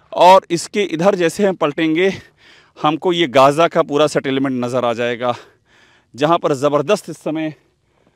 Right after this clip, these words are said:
गोलीबारी हो रही है। और असर ऐसा है कि ये जो पूरा शहर है शेद्रोत, इस शहर में आपको सन्नाटा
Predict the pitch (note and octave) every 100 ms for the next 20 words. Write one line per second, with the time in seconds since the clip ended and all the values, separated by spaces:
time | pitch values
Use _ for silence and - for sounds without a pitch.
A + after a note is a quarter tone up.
0 | _ _ A2+ C#3 E3 D#3+ D#3+ D3 D#3+ D3+
1 | D3+ F#3 F3+ - D#3 - A#3 D#3+ D#3+ F3
2 | D3 F3 F3+ E3 D#3+ D#3 E3 F3 D#3+ -
3 | E3+ F#3+ G3 F3 - D3 C3 F3+ D3+ -
4 | _ _ _ _ _ _ - F#3+ - -
5 | D#3+ F3+ E3+ F3 F#3 _ _ _ _ _
6 | _ _ _ C#3 D#3 - E3 F3 E3+ _
7 | _ _ _ _ - - D#3+ E3 D#3+ F#3+
8 | F#3